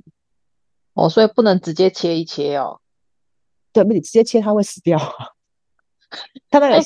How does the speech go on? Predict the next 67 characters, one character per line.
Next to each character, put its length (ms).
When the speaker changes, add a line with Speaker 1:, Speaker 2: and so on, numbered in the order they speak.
Speaker 1:
对， 100
Speaker 2:
对， 120
Speaker 1:
你 100
这 100
样 100
讲， 20
Speaker 2:
因 140
为 40
他， 120
Speaker 1:
我 80
想 240
起 100
来 120
了。 60
Speaker 2:
因 60
为 40
他 0
太 80
胖 220
了， 120
他 80
太 160
胖 260
了， 160
所 140
以 40
他 140
的 140
心 240
脏 120
会 120
负 160
荷 140
不 120
了， 180
直 80
接 100
开 160
刀 140
他 160
会， 240
血 220
会 140
送 180
不 80
到 180
或 80
什 120
么 120
之 160
类 160
的。 140
Speaker 1:
对 200
吼， 260
之 120
前 160
看 160
好 120
像 140
他 120
们 160
都 80
要 160
减 300
到 220
一 100
个 760